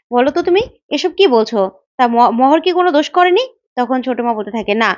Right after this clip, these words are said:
মোহর ভুল করেছে, ভুল মানুষকে বিশ্বাস করেছে, ওটা ভুলের পর্যায়ে পড়ে। কিন্তু ময়না যেটা করেছে, ও দোষ করেছে, ও সব জেনে শুনে মুখ বন্ধ করে বসেছিল, সময়ের অপেক্ষা করেছিল, তাই ও দোষ করেছে। ও দোষটা না কোনো ক্ষমার যোগ্য নয়। আজকে যদি মোহরকে নিয়ে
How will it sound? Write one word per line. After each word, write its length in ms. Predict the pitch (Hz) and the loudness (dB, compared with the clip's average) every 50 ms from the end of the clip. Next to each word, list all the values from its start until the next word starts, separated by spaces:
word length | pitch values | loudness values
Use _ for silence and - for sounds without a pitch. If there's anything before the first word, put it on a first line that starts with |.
| - - _ _ _ _ | -6 -14 _ _ _ _
মোহর 220 | 254 277 302 359 359 | 2 4 4 4 2
ভুল 200 | 269 294 370 359 | 2 0 0 0
করেছে, 320 | - - 240 226 226 - 240 | 2 2 0 0 0 -2 -6
ভুল 200 | 208 208 247 277 | -6 -4 -4 -4
মানুষকে 340 | 277 277 269 277 277 - 302 247 | -2 -2 -2 -4 -4 -6 -6 -6
বিশ্বাস 280 | 247 233 - 247 220 - | -6 -4 -4 -4 -6 -4
করেছে, 380 | - 208 190 190 190 - 208 196 196 - _ _ _ _ _ | -6 -6 -6 -6 -6 -4 -4 -4 -6 -8 _ _ _ _ _
ওটা 260 | - 294 302 - 370 359 | 0 0 2 2 2 2
ভুলের 300 | 302 262 277 294 320 311 | 2 0 0 0 2 2
পর্যায়ে 360 | 254 262 233 202 208 208 202 | 2 0 -2 0 -2 -4 -4
পড়ে। 180 | 202 190 185 185 - | -2 -4 -4 -4 -8
কিন্তু 220 | - 220 208 208 208 | -8 -12 -12 -10 -6
ময়না 240 | 208 202 208 214 214 | -4 -2 -2 -2 -2
যেটা 200 | 214 240 - 277 | -2 -4 -4 -2
করেছে, 340 | 269 262 233 240 240 - - 294 202 - - - _ - | -2 -2 -2 -2 0 0 -2 -2 -2 -8 -16 -20 _ 0
ও 60 | 302 330 | 0 2
দোষ 180 | 254 302 311 302 - | 2 2 0 0 -2
করেছে, 300 | - 240 208 202 - 233 | -2 -2 -2 -2 -4 -4
ও 80 | 196 196 208 | -4 -4 -4
সব 180 | - 247 226 190 175 | -4 -4 -6 -4 -4
জেনে 240 | - 214 233 262 247 | -4 -2 0 0 0
শুনে 240 | - 339 277 254 262 | 0 0 -2 0 0
মুখ 180 | 247 226 226 214 | 0 -2 -2 -2
বন্ধ 180 | 208 202 208 247 269 | 0 -2 0 0 0
করে 180 | 233 233 240 | 0 0 0
বসেছিল, 420 | 240 208 226 226 202 - - 196 190 190 190 190 _ _ _ _ - | 0 -2 -4 -6 -6 -6 -6 -4 -4 -4 -4 -6 _ _ _ _ -6
সময়ের 360 | - 294 269 247 247 247 240 | -2 0 2 2 2 2 2
অপেক্ষা 300 | 226 226 214 208 240 233 | 2 0 -2 -4 -4 -4
করেছিল, 380 | - 196 190 185 - 220 196 185 185 175 - _ _ _ _ _ | -4 -4 -4 -4 -4 -4 -4 -4 -4 -6 -8 _ _ _ _ _
তাই 160 | 254 262 302 302 - | 0 2 2 2 2
ও 100 | 233 247 285 294 294 _ _ _ | 2 0 0 0 -4 _ _ _
দোষ 180 | 226 269 269 262 - | 0 0 0 0 -2
করেছে। 320 | - 208 190 190 - 233 | -4 -4 -4 -4 -4 -6
ও 60 | 202 190 | -6 -6
দোষটা 300 | 190 202 214 - - 330 | -4 -6 -6 -2 0 0
না 140 | 349 349 226 185 - _ _ _ _ | 2 2 0 -2 -4 _ _ _ _
কোনো 160 | - 285 269 214 | -4 -4 -4 -4
ক্ষমার 400 | - - - 262 247 247 247 226 | -8 -4 -4 -2 0 2 0 0
যোগ্য 220 | 208 208 196 - 196 | 0 -4 -4 -4 -4
নয়। 240 | 190 185 180 180 202 185 _ _ _ - | -4 -2 -4 -4 -6 -10 _ _ _ -4
আজকে 280 | 220 233 240 - 330 320 | -4 -4 -2 -2 -4 -2
যদি 200 | 269 311 285 302 | -2 -2 -2 0
মোহরকে 420 | 269 247 247 247 277 302 294 330 320 | 0 0 0 0 0 -2 -2 -2 -2
নিয়ে 240 | 294 247 208 233 | 0 0 0 0